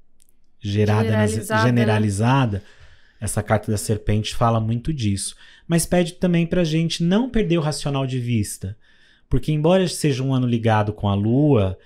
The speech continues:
Speaker 1: a tendência é que a gente fique menos racional mesmo.
Speaker 2: Sim.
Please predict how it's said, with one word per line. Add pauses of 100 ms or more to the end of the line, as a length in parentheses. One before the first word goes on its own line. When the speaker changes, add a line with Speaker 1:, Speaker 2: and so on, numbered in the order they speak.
(160)
Speaker 1:
a
tendência
é
que
a
gente
fique
menos
racional
mesmo.
Speaker 2:
Sim.